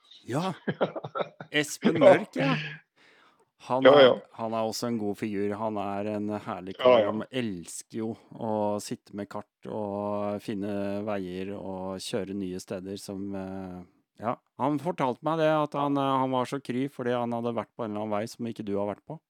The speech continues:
Speaker 2: Ja, ja, ja. Du ser. Det är
Speaker 1: <laughs>
Speaker 2: <laughs>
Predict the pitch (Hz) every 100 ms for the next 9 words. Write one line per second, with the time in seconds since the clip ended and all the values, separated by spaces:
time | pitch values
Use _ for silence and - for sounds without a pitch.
0 | _ _ _ _ _ _ _ _ _ _
1 | _ - 180 240 226 214 202 214 - 196
2 | 139 185 220 - - - - - - 139
3 | 247 262 208 - - 180 - 175 _ -
4 | - - 165 - - 240 233 247 202 -
5 | - - 415